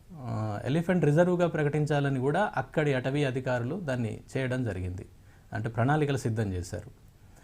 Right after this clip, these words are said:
అవే ఏనుగులు అక్కడ ఉన్నటువంటి హెర్డ్స్, అంటే మందలో ఉంటాయి, ఇప్పుడు కూడా ఏనుగులు మందలో ఉంటాయి. ఒక ఆడ ఏనుగు దానికి నేతృత్వం వహిస్తుంది అనమాట. దాంట్లో ఉన్నటువంటిది ఒకటి మన వైపు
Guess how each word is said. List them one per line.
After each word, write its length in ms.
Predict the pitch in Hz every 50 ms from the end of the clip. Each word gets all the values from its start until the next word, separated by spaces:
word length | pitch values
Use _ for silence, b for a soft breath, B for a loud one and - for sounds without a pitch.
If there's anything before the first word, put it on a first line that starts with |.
| B B B B B - -
అవే 360 | 120 131 165 185 226 233 233
ఏనుగులు 680 | 220 202 196 202 190 196 196 170 139 147 165 190 - - -
అక్కడ 240 | 127 117 - 156 156
ఉన్నటువంటి 520 | 151 151 160 160 156 156 151 151 143 123 113
హెర్డ్స్, 320 | 139 147 147 117 - -
అంటే 160 | 127 143 160
మందలో 440 | 143 120 131 143 170 185 208 202 180
ఉంటాయి, 260 | 147 117 101 104 101
ఇప్పుడు 200 | 101 107 151 135
కూడా 180 | 131 139 135 131
ఏనుగులు 400 | 123 123 127 135 131 131 131 165
మందలో 400 | 175 139 131 127 131 131 131 123
ఉంటాయి. 360 | 113 110 110 123 131 165 202 - - - - - - - - - - - -
ఒక 460 | 113 117 120 113 110 104 101 - - 147 - - - - - -
ఆడ 280 | - 98 107 117 127 135
ఏనుగు 420 | 139 135 131 127 131 127 147 175
దానికి 460 | 160 139 131 127 127 - 117 110 104 -
నేతృత్వం 560 | 113 113 120 117 - 131 127 120 120 110 104 101
వహిస్తుంది 380 | 104 101 92 - - 95 92
అనమాట. 360 | 95 92 92 95 90 131 170 - - - b b b b b b b b 107
దాంట్లో 420 | 104 117 131 160 214 220 226 220
ఉన్నటువంటిది 600 | 208 196 196 190 190 175 175 165 160 160 170 165
ఒకటి 580 | 151 139 135 151 147 147 180 139 143 190 240 - - -
మన 160 | - 131 131 123
వైపు 480 | 123 120 117 117 143 175 160 139 -